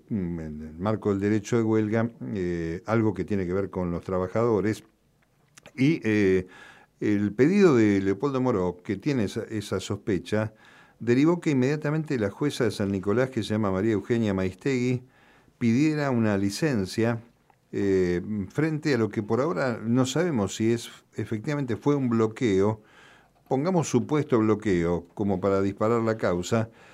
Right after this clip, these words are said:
incluso, este, ordenó la detención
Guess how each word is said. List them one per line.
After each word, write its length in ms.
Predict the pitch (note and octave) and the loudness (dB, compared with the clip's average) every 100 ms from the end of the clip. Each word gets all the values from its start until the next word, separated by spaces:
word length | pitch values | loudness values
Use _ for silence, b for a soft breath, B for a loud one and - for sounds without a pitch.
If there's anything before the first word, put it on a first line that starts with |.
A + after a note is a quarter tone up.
| B B | B B
incluso, 640 | C3 A#2+ E3+ - D3+ B2 F2+ | -2 0 0 0 2 2 2
este, 480 | F2+ - G2 G2 F#2+ | -2 -2 0 0 -2
ordenó 380 | A2+ G#2+ B2+ E3 | -2 0 2 4
la 100 | C#3+ | 2
detención 800 | G#2 G2 F#2+ - A#2+ B2+ C3+ | 2 0 -4 -2 0 0 -2